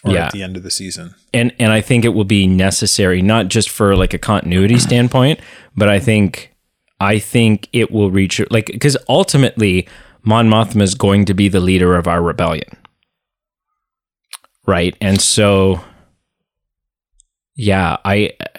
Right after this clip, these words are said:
Speaker 2: I, I'll be so curious to
Speaker 1: Yeah.
Speaker 2: see how all of that ends up shaking out.
Speaker 1: Mm-hmm.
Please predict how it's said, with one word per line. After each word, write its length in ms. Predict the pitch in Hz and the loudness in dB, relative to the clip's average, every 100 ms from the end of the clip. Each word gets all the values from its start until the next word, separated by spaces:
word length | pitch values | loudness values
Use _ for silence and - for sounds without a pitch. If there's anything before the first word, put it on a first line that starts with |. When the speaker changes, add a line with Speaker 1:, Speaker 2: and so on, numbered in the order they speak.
| - _ _ _ - | -20 _ _ _ -6
Speaker 2:
I, 220 | 95 104 | -4 -2
I'll 140 | 98 110 | 0 0
be 100 | 120 | 0
so 240 | - 143 | 2 0
curious 420 | - 131 120 110 | 0 2 2 2
to 100 | - 104 | 0 -2
Speaker 1:
Yeah. 60 | |
Speaker 2:
see 120 | - 95 | 0 0
how 260 | 101 95 - | 0 0 0
all 220 | 95 92 | 0 0
of 60 | 95 | 0
that 200 | 92 87 | 0 -2
ends 240 | 95 92 90 | 0 0 0
up 140 | 90 | -4
shaking 460 | - - 85 - 82 | -4 -4 -4 -6 -6
out. 200 | 82 - _ _ _ _ _ _ _ _ _ _ _ _ _ _ _ _ _ _ _ _ 123 | -8 -10 _ _ _ _ _ _ _ _ _ _ _ _ _ _ _ _ _ _ _ _ -4
Speaker 1:
Mm-hmm. 420 | 107 113 98 | 0 0 -2